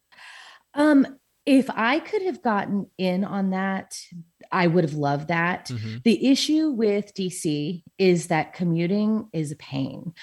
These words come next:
Speaker 1: So commuting's expensive. So you're either gonna pay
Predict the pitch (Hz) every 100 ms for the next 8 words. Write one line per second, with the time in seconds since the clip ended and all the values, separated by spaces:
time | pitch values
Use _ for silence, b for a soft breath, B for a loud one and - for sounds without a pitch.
0 | B 277 - - 214 185 175 170 160 -
1 | _ _ _ - 247 294 285 220 - -
2 | 151 139 - - - - - 185 175 170
3 | B B - 214 208 233 240 285 247 285
4 | 277 226 190 185 180 180